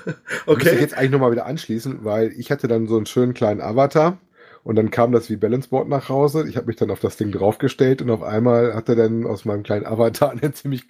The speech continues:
Speaker 1: dicken Avatar gemacht.
Speaker 2: Ich hätte jetzt gedacht,
Speaker 1: Freut
Speaker 2: du
Speaker 1: mich.
Speaker 2: bist zu schwer, das hätte nicht mitgearbeitet mit dir.
Speaker 1: Nein, nein, <laughs> äh, das Ding ist, glaub ich, bis hundertfünfzig Kilo, das geht schon. Die Waage ist auch gar nicht so schlecht, die da drin war. Also, aber der machte dann sofort aus deinem dünnen, schmalen Männchen ein ziemlich fettes Männchen, ne?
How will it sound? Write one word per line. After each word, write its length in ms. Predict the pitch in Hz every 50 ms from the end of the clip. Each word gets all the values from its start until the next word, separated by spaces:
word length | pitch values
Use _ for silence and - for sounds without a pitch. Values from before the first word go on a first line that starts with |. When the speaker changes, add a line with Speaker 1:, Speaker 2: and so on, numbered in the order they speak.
| - -
Speaker 1:
dicken 400 | 104 92 - - - 226 185 -
Avatar 500 | - - - - 147 - - 147 - -
gemacht. 460 | - 143 - _ - 156 - - _ _ - - -
Speaker 2:
Ich 160 | 165 135 -
hätte 160 | 214 202 202
jetzt 160 | 156 131 127
gedacht, 280 | - 143 127 135 156 156
Speaker 1:
Freut 100 | - 117
Speaker 2:
du 60 | 135
Speaker 1:
mich. 140 | 123 127 123
Speaker 2:
bist 140 | 131 127 -
zu 80 | -
schwer, 300 | 117 - - 120 127 131
das 160 | 127 113 104 -
hätte 160 | 117 - -
nicht 120 | 110 101
mitgearbeitet 640 | 117 120 - - 113 98 98 95 98 98 101 - -
mit 140 | 98 98
dir. 60 | - 110
Speaker 1:
Nein, 140 | 120 139
nein, 340 | 143 147 147 156 156 - 160 165
<laughs> 100 | - -
äh, 320 | 147 135 135 135 139 143 139 - - - - _ _ _
das 360 | 135 123 113 135 131 127 -
Ding 180 | - 143 160
ist, 100 | 165 147
glaub 160 | - 147 143 151
ich, 80 | 143
bis 180 | - 143 127 -
hundertfünfzig 600 | 151 143 139 - - 156 139 - - 117 - -
Kilo, 180 | - 139 147
das 220 | 147 156 156 - -
geht 180 | - 123 120
schon. 220 | - - 156 131 104
Die 120 | 104 101
Waage 220 | 101 101 107 127 151
ist 100 | 143 -
auch 100 | 123 98
gar 120 | 104 110
nicht 100 | 131 -
so 80 | - 135
schlecht, 220 | - 160 160 -
die 80 | - 113
da 120 | 107 98
drin 260 | 92 95 95 95 98 104
war. 300 | 113 131 147 160 151 131
Also, 560 | 123 127 127 131 127 127 131 127 123 120 120 - - - - - - - -
aber 160 | 123 120 123
der 100 | 123 120
machte 240 | 120 120 113 - 139
dann 220 | 127 127 127 127
sofort 320 | 123 120 - - 123 120 131
aus 120 | 123 -
deinem 280 | - 120 113 113 110 -
dünnen, 240 | 123 123 135 147
schmalen 400 | 143 - - 120 107 110 117 117
Männchen 300 | 120 127 127 - - 170
ein 100 | 147 127
ziemlich 320 | - - - 139 135 123 -
fettes 340 | - 135 - - - - -
Männchen, 440 | 117 101 - - - - 98 90
ne? 140 | 92 101 107